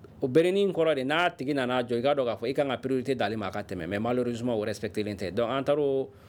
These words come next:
o di C N T président ma, a ka fanga fara an ka sensibilisation na. Je pense que a y'o message yɛrɛ lancé, ee, pour que an bɛɛ ka a dɔn k'a fɔ, an bɛɛ ka ɲɔgɔn dɛmɛ, o de bɛ na ni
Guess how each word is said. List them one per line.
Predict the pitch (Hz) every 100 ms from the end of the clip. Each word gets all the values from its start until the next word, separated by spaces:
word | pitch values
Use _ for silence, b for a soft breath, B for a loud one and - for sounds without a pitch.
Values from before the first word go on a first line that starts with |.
| B
o | 98
di | 104 117 120
C | -
N | 131
T | 131 143
président | - 107 110 113
ma, | 101 98 - -
a | - 98
ka | 143
fanga | - 117 123
fara | 117
an | 110
ka | 107
sensibilisation | - 113 117 110 110 104
na. | 92
Je | 98
pense | 123 127
que |
a | 110
y'o | 123
message | 120 113 110
yɛrɛ | 113 107 98
lancé, | 101 107 104 101 92 - B B B
ee, | - - 71 78 82
pour | 131 120
que |
an | 110 113
bɛɛ | 107 113
ka | 110 107 - B B
a | 101
dɔn | 95 113
k'a | 101
fɔ, | 90 98 98 - B B B
an | 113
bɛɛ | 113
ka | 127 127
ɲɔgɔn | 123 127 117
dɛmɛ, | 101
o | 95
de | 120
bɛ | 117
na | 110 98
ni | 101 104 104